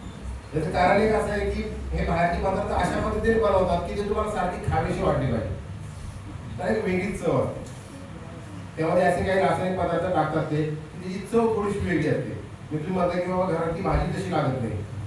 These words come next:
पण मुळात घरातली भाजी हीच चांगली भाजी असते. जर आपण इतिहास शिकलो असेल, इतिहासामध्ये आपण शिकलो की ब्रिटिशांनी आपल्यावर राज्य केलं, यासाठी ते चौदाशे सत्त्याण्णव साली भारतामध्ये आले.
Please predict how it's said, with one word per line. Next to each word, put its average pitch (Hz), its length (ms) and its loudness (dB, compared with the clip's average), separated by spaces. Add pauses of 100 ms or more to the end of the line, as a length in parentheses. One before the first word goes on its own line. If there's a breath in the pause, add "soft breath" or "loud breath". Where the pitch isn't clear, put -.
(720)
पण 160 80 4
मुळात 180 320 4 (420)
घरातली 143 360 4
भाजी 143 340 4
हीच - 320 0
चांगली 151 300 2
भाजी 117 220 4
असते. - 300 -4 (960)
जर 151 100 2
आपण 170 280 2
इतिहास 160 400 2
शिकलो 165 280 2
असेल, 160 360 2 (180)
इतिहासामध्ये 156 500 2
आपण 156 200 4
शिकलो 147 300 2 (1500)
की 143 80 2
ब्रिटिशांनी 160 480 4
आपल्यावर 160 320 4
राज्य 151 240 2
केलं, 135 340 2 (1300)
यासाठी 151 400 4
ते - 60 4
चौदाशे 156 400 2
सत्त्याण्णव 156 440 2
साली 151 160 2
भारतामध्ये 156 500 4
आले. 131 220 2